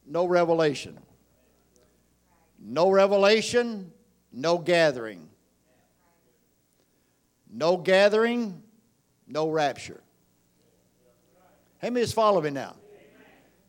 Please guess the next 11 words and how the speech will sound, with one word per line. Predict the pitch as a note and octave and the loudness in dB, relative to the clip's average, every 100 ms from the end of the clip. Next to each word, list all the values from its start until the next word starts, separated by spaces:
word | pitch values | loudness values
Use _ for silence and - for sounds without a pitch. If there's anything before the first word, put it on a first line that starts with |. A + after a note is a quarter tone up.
| _ - | _ -14
So, | - G3+ F#3 F3+ - _ _ _ _ _ _ _ _ _ _ _ _ - | -2 0 0 -2 -10 _ _ _ _ _ _ _ _ _ _ _ _ -4
Brother | A3+ | -2
Greg, | A3+ A3+ | 2 2
I | G#3+ | 2
get | G#3 G#3+ D#3+ | 2 -2 -2
weary | F3 G#3 F#3+ | -2 0 0
in | E3+ | -2
this | E3 - | -6 -8
scripture, | - - G#3 G3+ E3 | -18 -4 -2 -2 -10
scripture, | - F#3 E3+ C#3+ | -4 -4 -4 -12
scripture. | - E3 - F#2+ E2+ | -6 -6 -8 -18 -20